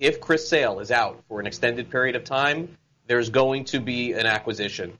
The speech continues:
by the Red. This is not like the Yankees where they have a couple of kids who are almost ready to pitch in the big leagues and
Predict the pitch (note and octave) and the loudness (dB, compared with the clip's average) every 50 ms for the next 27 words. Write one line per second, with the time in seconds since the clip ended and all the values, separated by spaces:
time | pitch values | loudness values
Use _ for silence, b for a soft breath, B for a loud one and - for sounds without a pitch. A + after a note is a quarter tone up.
0 | - - A2 G2+ G2 G2+ G2+ G2+ G#2 A#2+ C#3+ C#3+ D3+ D#3+ D3 D3+ C#3+ C#3 A#2+ B2+ | -6 -2 0 0 0 0 -2 -4 0 0 0 2 0 0 2 2 2 4 4 2
1 | B2 A2+ - B2 A2+ A2+ A2+ A#2 A2 A2+ G#2+ F#2+ G#2+ G#2 G#2 A2 A2+ G2+ G#2 G#2 | 0 -2 -2 -4 -2 0 0 -2 -2 -6 -8 -4 -2 0 2 2 0 0 0 0
2 | - A#2 A2+ A2 G#2+ G2+ - - A#2 G#2 - - A2 G#2+ G#2+ G#2+ G#2 G2+ G2 - | -2 -2 0 0 -4 -4 -6 -6 -6 -6 -4 -2 -2 0 0 0 -2 -2 -4 -2
3 | A2+ A2 G#2+ G#2 G#2 - - A2 G#2+ A2 G#2 G2+ F#2+ A2 G#2+ G#2 G2+ G2 G2 F#2+ | -2 -2 -2 -2 -2 0 -2 -2 -2 -2 -4 -2 -2 -2 -2 -2 -4 -6 -6 -6
4 | G2 G2 G2+ F#2+ | -6 -8 -8 -8